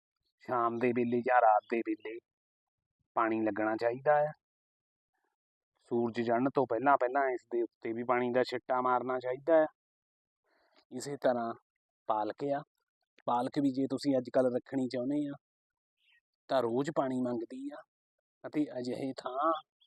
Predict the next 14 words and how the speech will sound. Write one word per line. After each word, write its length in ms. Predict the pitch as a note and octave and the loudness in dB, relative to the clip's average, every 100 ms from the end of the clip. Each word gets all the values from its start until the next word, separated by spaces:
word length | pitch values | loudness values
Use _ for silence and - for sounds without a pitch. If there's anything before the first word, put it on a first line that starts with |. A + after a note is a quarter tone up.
| _ | _
ਭਾਲਦੀ 480 | D3+ D3 A2+ A2+ C3 | 6 8 6 -2 2
ਆ 100 | C3+ | 2
ਜਿੱਥੇ 500 | B2+ - C#3+ C3+ C3 - _ | 2 -8 -6 -6 -8 -12 _
ਦੁਪਹਿਰ 400 | B2+ B2+ B2+ D3 | -4 0 0 2
ਨੂੰ 240 | D#3 D3 C#3+ _ _ _ _ _ _ _ _ _ _ _ - | 2 0 -2 _ _ _ _ _ _ _ _ _ _ _ -8
ਟਿਕਵੀਂ 320 | C3+ C#3 C3 B2 | -6 -2 0 2
ਧੁੱਪ 220 | D3+ A#2 | 0 -2
ਨਾ 220 | G#2+ G2+ - | -4 -6 -8
ਪਵੇ। 220 | F#2+ _ _ _ _ _ _ _ _ _ _ _ - _ | -16 _ _ _ _ _ _ _ _ _ _ _ -20 _
ਜਿਵੇਂ 240 | A#2+ C3 C#3 | -10 -6 -4
ਇਹ 280 | C3 D3 C#3+ | -2 2 2
ਆਪਾਂ 280 | - B2+ A#2+ | 2 -2 0
ਹੋਰ 260 | B2+ B2 - | 2 2 2
ਧਨੀਆ 300 | D3 C3 | 0 0